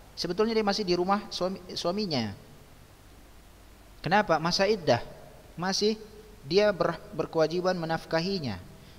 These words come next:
Sehingga begitu mereka berhubungan badan saja, itu sudah dianggap rujuk.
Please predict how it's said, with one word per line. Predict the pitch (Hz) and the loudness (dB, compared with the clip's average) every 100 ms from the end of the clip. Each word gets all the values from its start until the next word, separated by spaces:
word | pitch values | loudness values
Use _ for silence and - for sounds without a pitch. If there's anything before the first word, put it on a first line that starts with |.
| - | -6
Sehingga | - 147 151 | -2 2 4
begitu | 147 147 233 233 | 2 0 -4 -2
mereka | 208 185 175 175 165 | 0 2 2 4 4
berhubungan | 156 156 151 156 151 160 143 | 4 4 2 2 2 2 6
badan | 135 117 110 110 | 6 6 2 2
saja, | 110 98 139 214 | 2 4 4 2
itu | 139 - | 0 -4
sudah | 123 127 160 | -6 4 4
dianggap | 147 120 120 156 - - | 4 2 2 2 0 -4
rujuk. | 160 233 165 | -4 -2 -4